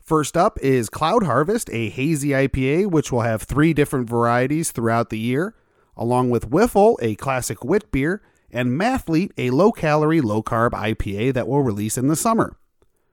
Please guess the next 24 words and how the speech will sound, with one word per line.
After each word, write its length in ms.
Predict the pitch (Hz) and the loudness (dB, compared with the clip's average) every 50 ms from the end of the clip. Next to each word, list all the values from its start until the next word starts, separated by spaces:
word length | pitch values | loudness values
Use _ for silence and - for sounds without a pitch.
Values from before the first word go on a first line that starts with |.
| _ _ _ _ _ _ _ _ _ | _ _ _ _ _ _ _ _ _
For 120 | - - 123 | -6 -2 0
more 260 | 127 139 147 156 156 | 2 4 4 4 4
information 520 | 151 - 143 131 139 147 170 175 - 180 | 2 0 0 0 2 2 2 0 2 2
on 140 | 160 147 147 | 2 4 4
these 180 | 147 139 131 135 | 4 2 2 4
new 160 | 143 139 135 | 4 4 4
beers, 400 | 127 135 139 160 190 214 190 147 | 4 4 4 4 4 2 2 0
including 480 | 117 107 - 147 147 139 135 127 123 | 0 0 0 2 2 2 2 2 2
which 240 | 113 131 147 - - | 2 2 0 0 0
markets 480 | 131 127 131 139 147 - 165 143 - 113 | 2 4 4 4 4 2 -2 -2 -2 -2
Rhinegeist 580 | 107 120 123 127 131 123 135 135 143 131 - | -2 0 2 2 2 4 4 4 4 2 2
is 160 | 127 110 107 120 | 0 0 0 0
looking 240 | 127 - 139 135 | -2 0 0 0
to 120 | 127 127 117 | 2 2 2
expand 460 | 107 - - - 143 139 170 175 143 | 0 -2 -2 -2 0 2 2 2 2
into, 460 | 160 208 254 - - 147 151 170 185 - _ _ _ _ _ _ _ - | 4 2 4 4 4 4 4 4 2 -2 _ _ _ _ _ _ _ -6
check 220 | - 190 180 202 | -6 -4 -2 0
out 160 | 185 202 - | -2 -2 0
the 140 | - 160 147 | 2 4 4
article 340 | 143 160 180 175 - 226 190 | 6 6 4 4 2 2 2
on 220 | 139 127 113 110 | 4 2 0 0
brewbound 680 | 98 - 139 202 233 190 196 175 190 214 226 220 - - - | 2 2 4 4 6 6 4 4 4 4 2 0 -2 -6 -4
dot 300 | 120 131 156 151 - - | -2 -2 -2 -2 -4 -8
com. 500 | - - 101 98 92 87 87 - - | -10 -8 -8 -6 -8 -8 -10 -12 -12